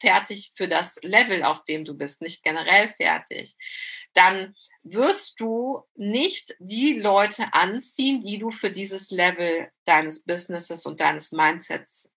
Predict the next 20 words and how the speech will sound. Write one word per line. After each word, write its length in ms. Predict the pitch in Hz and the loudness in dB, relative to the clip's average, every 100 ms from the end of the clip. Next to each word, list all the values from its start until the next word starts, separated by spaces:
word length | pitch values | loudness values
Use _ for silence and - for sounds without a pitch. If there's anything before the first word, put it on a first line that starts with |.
| _ 156 | _ -2
ähm, 260 | 151 147 - | -2 -2 -6
möchtest, 880 | 156 180 - - 311 494 - - - - - - | -2 -2 -2 0 0 -2 -8 -12 -20 -18 -18 -2
dann 180 | 190 190 | 2 2
wirst 220 | 196 214 | 0 -2
du 60 | 202 | -4
nicht 220 | 185 185 | -6 -6
den 160 | 165 156 | -8 -4
Kunden, 600 | - 233 269 254 277 269 | 2 2 2 -4 -2 2
äh, 160 | 196 185 | 4 4
den, 200 | 175 180 | 2 2
den 140 | 180 | 0
Kontostand 760 | 170 214 262 277 - 247 254 - | 2 2 2 -2 4 4 2 0
anziehen, 480 | 202 247 - 254 226 | 0 0 -4 -4 -4
den 180 | 202 | -6
du 140 | 208 220 | -6 -8
für 160 | 220 | -6
dieses 360 | 185 208 220 214 | -6 -6 -8 -6
Level 520 | 185 196 214 233 240 | 6 8 8 6 2
deines 340 | 202 190 196 - | 4 2 0 0
Businesses 920 | 208 240 - 247 247 220 247 - | 2 2 -2 -6 -4 -4 -4 -6